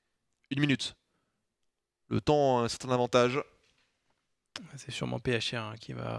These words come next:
Speaker 2: récupérer, euh, Crims en réception. Par contre, on lâche complètement, euh, la ligne.
Speaker 1: Ouais.
Speaker 2: C'est Crims qui va
Speaker 1: Oui,
Speaker 2: pouvoir
Speaker 1: oui,
Speaker 2: prendre
Speaker 1: Crims devrait avoir
Speaker 2: l'avantage.
Speaker 1: normalement un premier kill facile sur P H R.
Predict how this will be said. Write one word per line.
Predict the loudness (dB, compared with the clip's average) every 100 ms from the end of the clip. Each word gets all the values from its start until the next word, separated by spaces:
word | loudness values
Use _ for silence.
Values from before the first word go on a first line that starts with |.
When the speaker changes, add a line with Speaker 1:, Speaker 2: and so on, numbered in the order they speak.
| -8
Speaker 2:
récupérer, | -10 -10 -6 -4 -2
euh, | -4 -6 -14 _ _ _ _ _ _ _ _ -8
Crims | -4 0 0
en |
réception. | 0 -2 -4 -6
Par | -8 -8
contre, | -8 -6
on | -4
lâche | -2 -2 -4
complètement, | -6 -8 -8 -6 -4 -2 0
euh, | 0 -4 _ _ _ -4
la |
ligne. | -2
Speaker 1:
Ouais. | -2
Speaker 2:
C'est | -4
Crims | -6 -4 -4
qui | -4 -2
va | 0
Speaker 1:
Oui, |
Speaker 2:
pouvoir | 4 6
Speaker 1:
oui, | 6
Speaker 2:
prendre | 4 4
Speaker 1:
Crims | 6
devrait | 6
avoir | 8 6
Speaker 2:
l'avantage. | 6 4
Speaker 1:
normalement | 2
un | 0 -4
premier | -2 0 0
kill | 2 2 0 _ _ _ _ -2
facile | 4 4 6 4 2
sur | 0 2
P | 6
H | 4 6 6
R. | 4